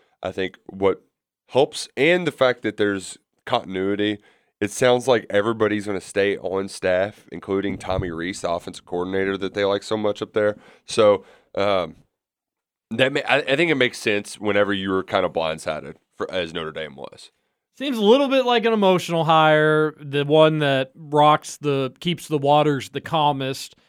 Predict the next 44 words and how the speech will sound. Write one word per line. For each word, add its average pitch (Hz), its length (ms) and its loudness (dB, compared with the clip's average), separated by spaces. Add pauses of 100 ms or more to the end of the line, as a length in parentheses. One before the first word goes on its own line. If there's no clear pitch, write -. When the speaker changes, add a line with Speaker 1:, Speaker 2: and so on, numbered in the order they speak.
(340)
Speaker 2:
after 143 380 0
a 120 40 -6
surprise, 123 800 -6
if 139 200 -12
you 123 100 -8
will. 113 400 -6 (340)
I 135 80 -4
don't 139 220 -2
know 127 220 0
in 120 40 -6
the 120 60 -6
long 117 260 -4
run 113 220 -6
if 107 120 -12
that 107 180 -6
will 107 100 -8
be 104 320 -10
determined 110 600 -10
to 104 40 -12
be 104 200 -10
the, 104 300 -10
uh, 101 160 -12 (580)
the 127 80 -6
best, 127 440 -2
the 143 80 -8
best 143 240 -2
hire. 156 380 6
Speaker 1:
Right. 131 180 6
Speaker 2:
According 247 340 10
to 240 80 2
the 233 100 4
A 240 120 8
P, 240 220 6
though, 185 420 6 (120)
first 190 260 -2
African 196 340 2
American 208 460 0
to 117 60 -6
be 117 80 -4
hired 113 300 -2
at 107 60 -12
Notre 110 220 -10
Dame. 101 300 -12 (120)
Speaker 1:
Did - 120 -18